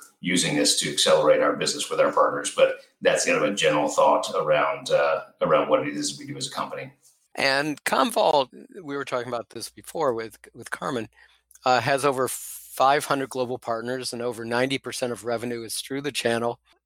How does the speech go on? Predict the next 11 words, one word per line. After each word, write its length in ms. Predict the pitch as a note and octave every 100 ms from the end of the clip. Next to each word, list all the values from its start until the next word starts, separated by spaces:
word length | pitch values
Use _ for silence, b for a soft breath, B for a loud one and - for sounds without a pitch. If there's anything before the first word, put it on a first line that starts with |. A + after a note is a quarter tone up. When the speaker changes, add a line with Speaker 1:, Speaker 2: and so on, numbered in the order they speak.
| -
Speaker 2:
VMware, 840 | B2+ F3 G3 G3 C#3 B2 C3 C#3+ C#3 -
y-, 100 | F#3
which 280 | C#3 B2 -
you 100 | B2+
were 180 | B2 A#2
at, 220 | A#2 B2 - _ _ _ -
has 220 | C3+ B2+
over 180 | C3 B2
fifty 380 | - G3 - C3
thousand 400 | A#2+ A2+ A2+ -
partners, 640 | A2+ A#2 A2+ C3 -